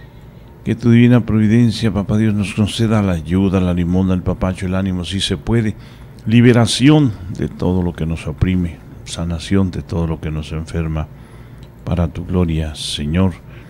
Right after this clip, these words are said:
Y que tu divina providencia nos conceda, conserve el trabajo que tenemos si es para tu gloria,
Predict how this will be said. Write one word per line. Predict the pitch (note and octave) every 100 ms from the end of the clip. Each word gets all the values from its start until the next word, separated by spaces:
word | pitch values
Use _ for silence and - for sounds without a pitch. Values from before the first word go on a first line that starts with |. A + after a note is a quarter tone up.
| - - - - - - - - - - - -
Y | B2+ B2 A#2+ -
que | A#2+
tu | - B2
divina | B2 B2+ B2
providencia | A2 A2+ A2+ A#2 A#2
nos | G#2+ F2+ -
conceda, | F#2+ F#2 - G#2+ G#2 F#2 - G#2+ G#2+ - - - -
conserve | - G#2 F2+ B2+
el | A#2+
trabajo | G#2 G2 G2 G#2
que | A2+
tenemos | A2+ A2 A2 G2+
si |
es | F2+
para | - F2 D2+
tu | E2+
gloria, | F#2+ A#2+ G2